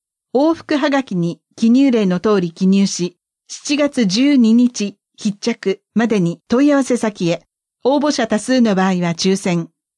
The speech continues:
会場問い合わせ。新宿リサイクル活動センター。郵便番号一六九の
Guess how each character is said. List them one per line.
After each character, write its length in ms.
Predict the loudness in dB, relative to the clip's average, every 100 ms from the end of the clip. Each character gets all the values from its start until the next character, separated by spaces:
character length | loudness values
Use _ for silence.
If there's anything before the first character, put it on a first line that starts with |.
| _ _ _ _
会 200 | -2 0
場 240 | 2 2 0
問 200 | 2 2
い 80 | 2
合 40 |
わ 80 | 0
せ。 240 | -4 -8 _ _ _ _ -12
新 280 | -2 2 2
宿 240 | 2 0
リ 80 | -2
サ 180 | 0 -2
イ 60 |
ク 100 | 0
ル 120 | -2 0
活 260 | -2 -2
動 160 | 0 0
セ 160 | 0
ン 100 | -2
タ 320 | -2 -6 -8 -12
ー。 600 | _ _ _ -6 0 2
郵 40 |
便 200 | 2 2
番 220 | 2 2
号 300 | 2 0 -2 -4
一 260 | -4 -2
六 280 | -2 -4 -6
九 260 | -2 0 0
の 220 | -2